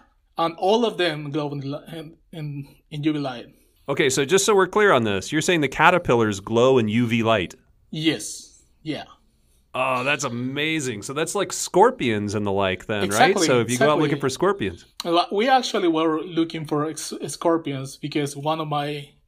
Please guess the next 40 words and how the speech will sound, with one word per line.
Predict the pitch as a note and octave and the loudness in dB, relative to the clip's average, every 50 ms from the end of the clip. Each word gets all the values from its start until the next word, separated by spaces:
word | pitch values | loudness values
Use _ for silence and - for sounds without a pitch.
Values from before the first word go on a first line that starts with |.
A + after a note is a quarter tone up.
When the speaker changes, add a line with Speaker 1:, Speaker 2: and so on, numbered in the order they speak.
| _ _ | _ _
Speaker 1:
coworkers, | - F3 G3 F3+ F3 D#3+ D3 C#3+ D3+ C#3+ C#3 C#3 | -2 0 2 2 0 0 -2 -4 -6 -8 -8 -6
they | - D3+ D3 | -6 -6 -4
were | C#3+ C#3+ D3 D3 D3 | -4 -4 -6 -6 -6
looking | C#3+ C#3 C#3 D3+ D3 C#3+ | -6 -6 -8 -10 -10 -8
for | - C#3+ C#3 | -8 -8 -8
scorpions | C#3 - - D3+ D3+ C#3+ - C#3+ C#3 C#3 | -10 -8 -8 -8 -8 -8 -8 -10 -8 -8
there, | C3+ D3+ D3 C#3 C3+ C#3 C#3 C#3 | -8 -8 -8 -8 -8 -10 -12 -12
and | - E3 D#3 D#3 C#3 | -12 -10 -10 -6 -6
that's | D3+ D#3+ E3 - | -6 -8 -8 -8
why | - D#3 D3 D3 | -8 -8 -8 -8
we | D3 D3+ D3+ | -8 -8 -8
know | D3+ F3 F#3 E3+ D3+ | -6 -4 -4 -4 -6
this. | C3 C#3 C#3 C3 C3 C3+ C3+ - - - - - - - - - - - _ _ _ _ _ | -6 -8 -10 -12 -12 -14 -18 -20 -20 -20 -20 -20 -20 -20 -20 -20 -20 -20 _ _ _ _ _
Speaker 2:
So | - - | 2 2
you | F#3+ F#3 F3 | 2 4 4
found | - G#3+ G#3+ A3+ A3 | 6 6 6 6 4
it | G3 D3+ | 2 4
by | D3 C#3 C3+ | 4 4 4
accident, | C3 D3+ G3 - - - D3+ B2 A2 - - | 4 4 2 2 0 -2 -2 -2 -2 -2 -2
no | G#2+ G2+ | 0 2
Speaker 1:
By | G2 E3+ | 4 4
Speaker 2:
less. | E3+ D#3 C3+ | 4 4 0
You're | C3 | -2
Speaker 1:
acc-, | B2+ | -2
Speaker 2:
just | C3 D3+ | 0 2
like, | E3 E3+ D3 | 2 2 4
Speaker 1:
yeah. | C#3 | 2
Speaker 2:
"Wait | C3+ D#3+ D3 | 0 0 0
a | C#3 | 0
second. | - B2 G2+ F#3+ - A2+ A#2+ B2 - | 2 2 4 4 4 0 0 0 -2
Wait, | C3 C3 B2+ C3+ D3+ | -4 0 0 2 4
wait. | C#3+ B2 A#2 A#2 - - - | 4 4 4 4 2 0 0
What | C3 C3+ D#3 | 0 2 2
is | D#3+ B2+ | 2 2
this | G#2+ C3 E3+ E3+ - | 4 4 4 2 2
thing? | - B2 G#2+ F#2+ F#2+ G2 G2 | 2 2 2 4 2 2 2
That's | A2 C3 D#3 - | 2 2 4 4
not | F3 D3 A2+ | 2 2 2
a | A2 | 0
scorpion." | - - A2+ G2 F#2 - G#2+ A2 C3 E3 E3+ - - | 0 0 0 0 2 2 2 2 2 2 0 -2 -8